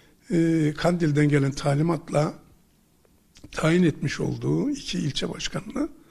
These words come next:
geri çekiyor. Yerine, e, örgütün istediği adayları, e, ikame ediyorlar. Yani bu artık işbirliği bu kadar alenileşir.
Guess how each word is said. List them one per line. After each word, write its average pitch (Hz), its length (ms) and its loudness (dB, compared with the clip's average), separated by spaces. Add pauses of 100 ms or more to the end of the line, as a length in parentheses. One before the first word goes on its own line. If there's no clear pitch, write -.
(420)
geri 151 220 2
çekiyor. - 360 0
Yerine, 151 560 4 (720)
e, 220 80 -2 (460)
örgütün 185 500 0
istediği 165 480 -2
adayları, 180 640 -2 (760)
e, 190 180 0
ikame 160 380 0
ediyorlar. 139 480 -4
Yani 175 400 0
bu 190 260 0 (1200)
artık - 440 0
işbirliği 165 580 4
bu 185 60 0
kadar 131 340 2 (120)
alenileşir. 135 840 4